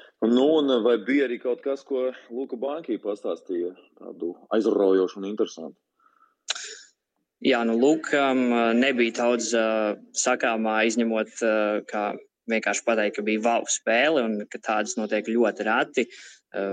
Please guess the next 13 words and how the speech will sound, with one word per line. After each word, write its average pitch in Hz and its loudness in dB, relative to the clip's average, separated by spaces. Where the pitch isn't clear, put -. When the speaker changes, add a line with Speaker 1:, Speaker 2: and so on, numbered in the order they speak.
Speaker 2:
viņš 95 -8
tiešām 107 -2
nezināja 110 0
citus 117 -2
vārdus, 117 0
kā 107 -2
noraksturot, 127 0
eh, 117 4
šādu 123 -2
sniegumu. 120 0
Un, 156 0
eh, 147 0
jā, 160 2